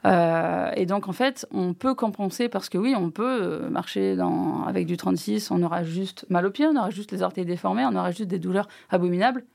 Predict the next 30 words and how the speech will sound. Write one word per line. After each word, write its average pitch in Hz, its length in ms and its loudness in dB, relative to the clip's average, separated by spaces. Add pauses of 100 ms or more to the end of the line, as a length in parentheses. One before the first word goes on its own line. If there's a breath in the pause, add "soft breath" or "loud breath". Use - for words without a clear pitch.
(120)
mais 175 100 4
on 175 80 2
peut 185 80 -4
le 180 80 -2
faire. - 220 -8 (440 loud breath)
Et 190 80 2
si 240 140 0
on 262 100 6
nous 233 200 2
apprend 240 320 2
qu'on 220 160 -6
peut 190 80 -8
le 175 80 -6
faire, 233 420 0 (180)
eh 190 60 2
ben, 165 580 2
on 180 60 -4
continue, 185 460 -2
quoi. - 160 -10 (420 loud breath)
Donc, 170 140 -4
ce - 60 -10
phénomène 185 300 2
de 202 80 0
compensation, 185 760 -2
il 180 100 2
est 170 80 2
là, 220 260 4
il 175 140 0
est 170 80 -2
grave. 214 320 2